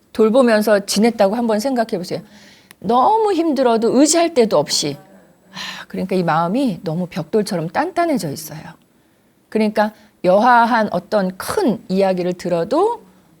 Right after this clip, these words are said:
마음이 움직임이 없어요. 근데 이 할머니의 특징은 마음만 단단해지고 움직임이 없는 게 아니라 그게 얼굴로 드러나요.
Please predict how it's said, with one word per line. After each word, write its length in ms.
마음이 540
움직임이 500
없어요. 360
근데 220
이 100
할머니의 400
특징은 640
마음만 760
단단해지고 760
움직임이 420
없는 280
게 80
아니라 320
그게 480
얼굴로 460
드러나요. 420